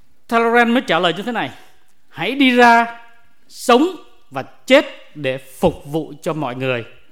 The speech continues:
Rồi ngày thứ ba, sống lại để minh chứng bạn là niềm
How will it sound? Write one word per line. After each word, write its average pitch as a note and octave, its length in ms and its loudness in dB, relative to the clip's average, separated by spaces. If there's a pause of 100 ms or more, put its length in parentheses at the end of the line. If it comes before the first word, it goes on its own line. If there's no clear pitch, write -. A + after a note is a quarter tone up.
(380)
Rồi C#3+ 140 -8
ngày C#3+ 180 -6
thứ A#3 200 -6
ba, G#3 480 0 (360)
sống B3 380 -6
lại D#3 260 -6 (460)
để C3 180 -6
minh G3+ 400 0 (120)
chứng B3 300 -6
bạn E3 240 -4 (280)
là C#3 200 -10
niềm C3+ 360 -6